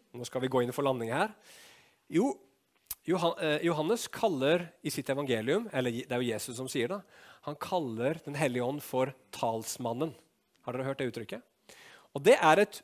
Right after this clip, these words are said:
ord på gresk som, eh, som er, som er ordet parakletos. Parakletos, kanskje noen av dere har hørt det også. Og av det ordet på gresk så finnes det også et verb, parakaleo,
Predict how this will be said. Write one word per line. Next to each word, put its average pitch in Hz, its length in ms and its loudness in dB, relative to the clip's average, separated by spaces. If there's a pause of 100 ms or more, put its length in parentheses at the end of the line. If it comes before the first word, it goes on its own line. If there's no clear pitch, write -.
ord 254 400 0
på 127 160 -6
gresk - 540 -4 (540)
som, 143 360 -2
eh, 127 400 2
som 123 240 -4
er, 120 160 -4 (160)
som 131 160 -10
er 120 80 -4
ordet 120 240 -4
parakletos. 131 1400 -2 (220)
Parakletos, 165 680 -6
kanskje 127 240 -8
noen 113 80 -6
av 117 80 -2
dere 113 80 -6
har 113 80 -6
hørt 113 80 -2
det 123 100 0
også. - 320 -16 (720)
Og 233 160 2
av 214 160 2
det 190 400 10
ordet 147 320 2
på 180 80 6
gresk 151 240 2
så 170 80 -4
finnes 160 220 -2
det - 100 -4
også - 280 -4
et - 200 -8
verb, 127 400 -2 (360)
parakaleo, 143 1080 2